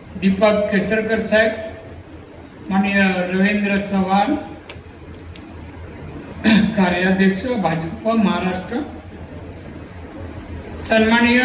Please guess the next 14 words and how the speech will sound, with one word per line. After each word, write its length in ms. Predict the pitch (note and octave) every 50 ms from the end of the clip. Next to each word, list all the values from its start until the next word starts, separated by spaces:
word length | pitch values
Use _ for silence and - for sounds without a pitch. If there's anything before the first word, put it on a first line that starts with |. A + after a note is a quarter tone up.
| B3+ A#3+ G#3+
रवींद्र 440 | G#3+ G#3 G#3+ A3 A3 A3 A3 G#3+ G3+
फाटक, 520 | - G#3 G#3 G#3 G#3 - A3 A3+ A3+ A3 - - -
सन्माननीय 540 | G#3+ G3+ G3 G3+ G#3 G#3 G#3 G#3 G#3 G#3 G3+ G3 G3+
प्रमोद 340 | G3+ F#3 F3+ G3 G3+ G3+ G3 G3
जठारजी, 600 | F#3+ F#3+ - - - - A#3+ G#3+ F#3 G3+ A#3 A#3+ B3 C4+ - - - - - - - - - - - - - - - -
माननीय 400 | G3 G#3 A3 A#3 B3 B3 A#3+ A#3+ G#3 -
प्रभाकर 540 | - G#3+ G3+ G3+ G#3+ G#3 G3+ - A#3 G#3 G#3+ G3+ -
सावंत, 840 | - G#3+ G3+ F#3+ G3 G#3 A3+ A#3 A#3 A#3 A#3 B3 C#4 C#4 - - - - - - - - - - - - - - -
सन्माननीय 460 | G#3 G#3 G#3 G#3 G3+ G#3 G3+ G3+ G3 G3 G3
दत्ता 320 | F#3+ F#3+ - - G3+ G3 G3 G3 -
सामंत, 560 | - G3+ G3 F#3+ G3 G#3 A3 A3+ A#3+ C#4+ - - - - - - - - - - - - - -
सन्माननीय 640 | A3 G#3 G#3 G#3+ A3 A3 A#3 A3+ A3+ A3+ A3+ A3+ A3+ A3+ A#3 C4 D4+ - - - - - - - - - - -
जिल्हाधिकारी 800 | F3 G3 G3 G#3 G#3+ G#3+ G#3 G#3+ G#3 G3+ - G#3 G3+ G3 G3 G3
अनिल 400 | G#3+ G3+ - F3+ F3+ F#3 F#3+ F#3+